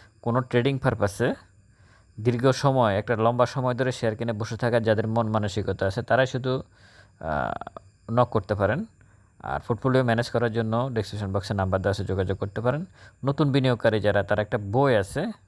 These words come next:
এটা হার্ড কপি তৈরি হচ্ছে, আহ, আপনারা চাইলে যোগাযোগ রাখতে পারেন। আহ, কপি হলে আপনারা, আপনাদের ঠিকানায় পাঠিয়ে দেওয়া যাবে। আহ, একটু সময় লাগবে, কিন্তু পাঠিয়ে দেওয়া যাবে। আহ, এই জন্য একটা ফি দিতে হবে।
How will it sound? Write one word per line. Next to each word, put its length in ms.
এটা 160
হার্ড 220
কপি 220
তৈরি 240
হচ্ছে, 320
আহ, 80
আপনারা 600
চাইলে 280
যোগাযোগ 400
রাখতে 280
পারেন। 320
আহ, 420
কপি 200
হলে 200
আপনারা, 400
আপনাদের 460
ঠিকানায় 320
পাঠিয়ে 260
দেওয়া 220
যাবে। 380
আহ, 300
একটু 180
সময় 260
লাগবে, 360
কিন্তু 520
পাঠিয়ে 260
দেওয়া 140
যাবে। 320
আহ, 120
এই 120
জন্য 200
একটা 380
ফি 100
দিতে 280
হবে। 200